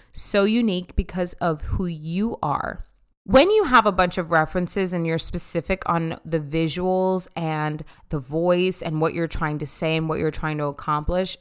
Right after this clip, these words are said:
trust me when I say that your creative team, whether you're working with one photographer to help you build your personal brand imagery or a graphic designer or, uh, you know, the list goes on. But your team, whoever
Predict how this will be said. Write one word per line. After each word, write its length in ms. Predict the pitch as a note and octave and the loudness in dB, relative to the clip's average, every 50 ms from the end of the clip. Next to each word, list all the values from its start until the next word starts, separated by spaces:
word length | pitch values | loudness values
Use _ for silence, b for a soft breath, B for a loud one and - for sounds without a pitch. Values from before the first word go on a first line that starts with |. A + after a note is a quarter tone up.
| - | -8
trust 320 | - - F#3 F3+ F3+ - - | -2 2 2 2 2 0 0
me 120 | A#3 A#3+ | 0 2
when 160 | A#3+ A3+ G#3+ | 2 2 2
I 100 | G3+ G3 | 2 0
say 320 | F#3 - - F3 E3 E3 D#3+ | -2 0 2 2 4 4 4
that 200 | D#3+ D#3 - - | 2 0 -2 0
your 380 | E3 D#3 D#3 D#3 D#3+ D#3+ D#3 B B B B B B B | 0 2 2 4 2 2 0 B B B B B B B
creative 560 | - - F#3+ F3+ E3+ E3+ E3+ F3 F3+ F3 - | 0 2 4 4 4 4 4 2 2 0 -2
team, 400 | - - - F3+ F3 F3 F3 E3+ | -6 -4 -2 0 0 0 2 2
whether 280 | E3 D#3+ D#3+ D#3+ D#3 D#3+ - | 2 4 4 2 0 -2 -4
you're 120 | D#3 D#3+ D3+ | -2 -2 2
working 340 | D3 D#3+ D#3 - F3 E3 D#3+ | 2 0 0 0 -2 -2 0
with 160 | D#3 D3+ - | 2 4 4
one 200 | D3+ D#3 D3 D3+ | 4 4 0 0
photographer 640 | - E3 - - - G3 F#3+ G3 F#3+ - - G3 F#3 | -2 -4 -2 2 4 4 4 4 0 2 4 4 4
to 80 | F3+ | 4
help 240 | D3+ D#3 D#3 - E3 | 4 4 6 6 6
you 80 | D#3 C#3+ | 6 6
build 280 | C#3 D#3 D3+ D3+ D3 | 4 4 4 4 2
your 180 | D3 D3+ D3 C#3+ - - _ - | 0 -2 -2 -2 -4 -4 _ 4
personal 320 | - F3+ E3+ - E3+ D#3+ | 4 4 4 0 0 0
brand 280 | C#3+ D3 D#3+ D#3 D#3 D#3 | 2 2 2 2 2 2
imagery 580 | - C4 B3+ B3 A3+ A3 A#3 A#3 A3+ A3+ A3 B B B B B B | 4 4 4 4 4 4 2 4 4 4 2 B B B B B B
or 340 | - F3+ F3 D#3+ D#3+ D#3+ - - | 4 6 6 8 6 6 4 2
a 220 | E3 E3 D#3+ D3+ | 2 2 2 2
graphic 420 | - - E3+ D3 D3 - D#3+ D3+ | 4 6 6 6 6 4 0 -4
designer 720 | - - E3+ D#3+ A3 A#3 B3+ B3 B3 B3 A#3+ A3+ A3+ A3 - - | -2 -2 0 4 6 6 8 8 8 6 6 6 6 4 4 2
or, 440 | E3 E3+ E3 D#3+ D#3+ D#3 D#3 D#3 - - | 4 6 6 6 6 6 4 2 0 -4
uh, 120 | - F2+ - - | -8 -8 -2 2
you 200 | G3+ G#3 G3+ F#3 | 6 6 6 6
know, 280 | E3+ D#3 D3+ D#3 C#3 | 6 4 4 2 2
the 140 | - G3+ A3 | 4 4 4
list 360 | B3 C#4 E4+ G#4 - - - | 6 6 6 6 4 4 4
goes 260 | - G3+ F3+ F3 D#3+ | 6 6 6 6 6
on. 360 | F3 E3+ D#3+ C3 G2 E2+ - - B B B B B | 4 4 6 6 4 2 0 -6 B B B B B
But 200 | - G#3 - - - G3 | 8 8 8 8 4 2
your 380 | F#3+ A3 G#3+ A#3 C4 D4+ F4+ | 6 8 10 10 10 10 8
team, 640 | F4 - - - - D4+ C#4+ A#3 F3+ D3+ C3 C3 - - - | 4 0 -2 -2 0 2 2 2 2 2 0 -4 -6 -6 0
whoever 720 | - C4 C4 - - A#3+ A#3+ A#3 C4 D4 D4 C#4 A3 G#3 | 0 2 2 4 4 4 4 6 6 6 6 6 2 -2